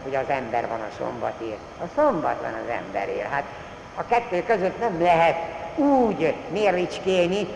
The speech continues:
hogy a szombat fontosabb, mint az ember. Az ember a fontosabb, de a szombatot mindenképpen ő is megtartotta. Na, ennek az egész históriájára majd a következő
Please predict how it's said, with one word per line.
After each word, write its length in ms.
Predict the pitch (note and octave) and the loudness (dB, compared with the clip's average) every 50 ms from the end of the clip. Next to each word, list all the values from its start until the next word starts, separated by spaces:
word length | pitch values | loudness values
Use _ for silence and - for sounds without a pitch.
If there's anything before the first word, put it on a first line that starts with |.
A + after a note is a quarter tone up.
| - - | -8 -4
hogy 100 | - F3 | -2 0
a 80 | F3+ E3 - | 0 0 2
szombat 340 | - G#3 G3 E3+ D3+ D3 D3 - | 2 2 2 2 2 0 0 0
fontosabb, 520 | F3+ F#3 E3+ D3+ - C#3 - D3+ C#3 B2+ C3 | -2 -2 -2 -2 -4 -6 -4 -2 -4 -4 -4
mint 200 | C3 B2 A2+ A#2 | -6 -6 -4 -4
az 180 | B2 - A#2 F#2+ | -4 -4 -4 -4
ember. 160 | F#2 - F#2 F2 - - - - | -6 -6 -8 -10 -12 -8 0 2
Az 80 | G#3+ | 6
ember 340 | B3 A3 E3 - - B2 B2 | 6 6 6 4 0 0 0
a 100 | A#2+ A2 - - | 0 0 -2 -2
fontosabb, 460 | - - - - - - - A#2+ A2+ - - - - - | -4 -6 -6 -8 -8 -6 -4 -4 -6 -6 -8 -12 -10 -4
de 60 | - A2 | -2 -2
a 120 | A2 G2+ - - | -2 0 0 0
szombatot 480 | A3 A#3+ G#3+ F3+ E3+ E3 F3 E3 - | 0 0 2 0 0 0 0 -4 -4
mindenképpen 640 | F3+ G3+ F3 D3 C3+ B2+ - D3+ C#3 - - C3 D#3+ G3 | -4 -6 -6 -6 -6 -8 -8 -8 -10 -8 -8 -8 -6 -6
ő 100 | G#3+ G3 | -6 -6
is 100 | D#3+ C3+ - - | -8 -8 -8 -8
megtartotta. 640 | G#3 G#3+ - - F3+ F3 - F3 D#3+ - - E3+ - - - - - | -8 -8 -4 -2 -2 -2 0 -2 -2 2 2 0 0 0 -8 -4 0
Na, 120 | F3+ G3+ G3+ G3 | 0 0 2 2
ennek 240 | G3 F#3 E3+ E3+ D3+ - C#3+ | 2 2 2 0 -2 -2 -2
az 60 | C#3 | -2
egész 320 | D3+ D#3 C3+ C#3+ C3 - - | -2 -2 -2 -2 -6 -6 -6
históriájára 1040 | D#3+ D3+ - - D3 C3+ B2 C3 B2 A#2 A#2+ A#2+ A#2+ A#2+ B2 A#2+ C3 D#3 F3 F3 - - - - - - - | -8 -8 -8 -6 -6 -6 -4 -2 -2 -2 0 0 0 0 0 0 2 4 2 2 2 -2 -8 -10 -10 -8 -4
majd 240 | D3 D3 C3+ C3 C3 | -2 -2 0 0 0
a 200 | B2+ B2+ - - | -2 -2 -2 -4
következő 640 | D3+ C3+ B2 B2 - - C3+ A#2+ - A#2 A2+ A2+ | -4 -2 -2 -4 -4 -6 -8 -8 -6 -6 -8 -8